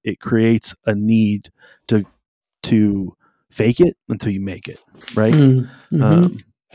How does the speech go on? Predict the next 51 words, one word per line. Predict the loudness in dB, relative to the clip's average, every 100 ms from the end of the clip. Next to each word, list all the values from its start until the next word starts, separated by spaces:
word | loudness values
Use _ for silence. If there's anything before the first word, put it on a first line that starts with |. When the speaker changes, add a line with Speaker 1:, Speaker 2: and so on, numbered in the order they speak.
| -20 -20 _ _
Speaker 1:
like, | -4 -4 -8 -6
I | -4
can | -2 2
do | 4 4
all |
these | 2 -2 -2
things | -2 -2 -4
and | -4
look | -4
great | 0 0
on | 0
the | -2
outside, | -6 -6 -2 -2 -2 -6
but, | -10 -8 -8
like, | -8 -10
shit | -4 -4 -2
can | -6
just | -8
be | -10 -12 -14 _ -20 -20 -6
miserable | 2 2 2 0 -2
and | -4
horrible | -2 0 0 -2
on | -6
the | -2 0
inside | 0 0 -4 -4
and, | -8 -8
and | -10
tearing | -8 -6 -6 -6
things | -8 -10
apart. | -8 0 0 0 -8 _ -20 -20 -10
Um, | -8 -6 -2
that | -2 -2
stuff's | -2 -2
eventually | -2 -4 -4 -4 -8
gonna | -10
come | -12 -12
out. | -10 -12 -14
All, | -14 -10 -2
all | 0 0
sin | -6 -8
is | -8
destructive. | -10 -8 -4 -4 -4 -8
It's | -8 -12
eventually | -10 -10 -10 -14
gonna | -14
come | -14 -14 -10
to |
light. | -8 -8 -8 -14 -20 -20 _
Like, | -6 -6
it's | -6 -6
inevitable. | -4 -4 -6 -12 -16